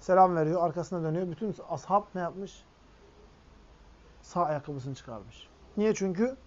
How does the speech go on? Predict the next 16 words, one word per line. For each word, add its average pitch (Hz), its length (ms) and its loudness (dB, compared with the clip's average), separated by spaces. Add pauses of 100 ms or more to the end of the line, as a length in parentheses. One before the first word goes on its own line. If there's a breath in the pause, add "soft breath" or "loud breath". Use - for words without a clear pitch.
(520)
sevgi 170 580 -4
var, - 340 -14 (340)
muhabbet 151 520 -4
var. 202 260 -4 (800)
Ve 170 100 -2
bunun 190 300 2
bir 185 80 2
sonucu 175 360 -2
olarak 175 300 -2
da, - 60 -8
iddialarının 185 840 0
ispatı 190 480 4
olarak 190 300 2
da 196 60 -2
ne 196 100 0
var? 196 260 0